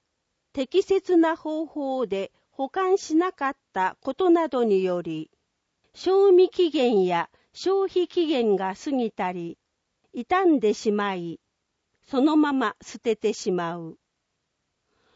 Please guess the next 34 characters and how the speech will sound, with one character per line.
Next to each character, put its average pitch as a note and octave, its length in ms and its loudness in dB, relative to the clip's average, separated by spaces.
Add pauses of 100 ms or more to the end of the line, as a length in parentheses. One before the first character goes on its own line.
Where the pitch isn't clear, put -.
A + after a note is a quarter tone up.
(680)
か C4+ 160 -6
っ C4+ 60 -12 (160)
こ F3+ 280 -8 (140)
二。 F#3+ 300 0 (800)
料 F#4 320 2
理 A3 160 0
の F#3+ 200 2
作 D4 300 -6
り C#4+ 140 -2
す B3 200 -8
ぎ G3+ 220 -4
や F3+ 180 -2 (320)
好 D4 120 -6
き G4 320 0
嫌 A3+ 160 0
い G3 120 0
な G#3+ 200 -2
ど F#3+ 160 -4
に F3 180 0
よ F3 160 -6
り、 E3 300 -10 (500)
食 D4 400 -4
事 B3+ 160 -4
を A#3 160 4
残 A#3 300 -2
し - 160 -16
て G3+ 160 -6
し - 180 -6
ま F3 240 -8
う。 E3 240 -12 (1900)
か C4+ 140 -6
っ C4+ 80 -10 (140)
こ F3+ 280 -10
三。 F3+ 480 -10